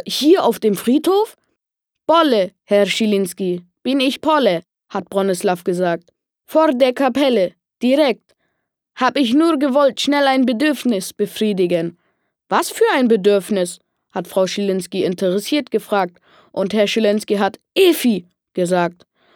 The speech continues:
Und Frau Schilinski hat sich mit der Hand gegen die Stirn geschlagen. „Entschuldigung, Herr Bronislaw, erzählen Sie weiter.“ „Ja, weiter bin ich aber nicht gekommen.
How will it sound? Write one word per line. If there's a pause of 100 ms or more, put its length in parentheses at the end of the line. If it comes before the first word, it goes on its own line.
(200)
Und
Frau
Schilinski
hat
sich
mit
der
Hand
gegen
die
Stirn
geschlagen. (920)
„Entschuldigung,
Herr
Bronislaw, (400)
erzählen
Sie
weiter.“ (520)
„Ja, (220)
weiter
bin
ich
aber
nicht
gekommen.